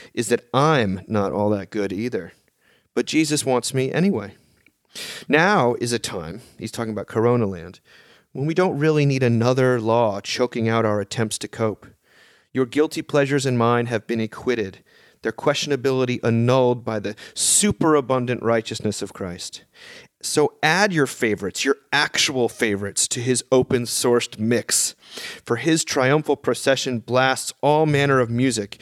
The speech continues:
as we are led in the captivity of freedom. Second Corinthians two fourteen.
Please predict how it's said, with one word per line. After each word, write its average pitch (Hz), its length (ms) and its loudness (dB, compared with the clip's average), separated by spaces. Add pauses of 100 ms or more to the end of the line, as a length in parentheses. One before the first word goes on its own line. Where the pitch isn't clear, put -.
(200)
as 117 140 -2
we 120 160 2
are 117 100 4
led 117 400 2
in 107 160 -6
the 101 80 -4
captivity 107 840 -4
of 92 120 -10
freedom. 95 560 -8 (500)
Second 101 320 -12
Corinthians 101 460 -14
two - 400 -10
fourteen. 95 520 -10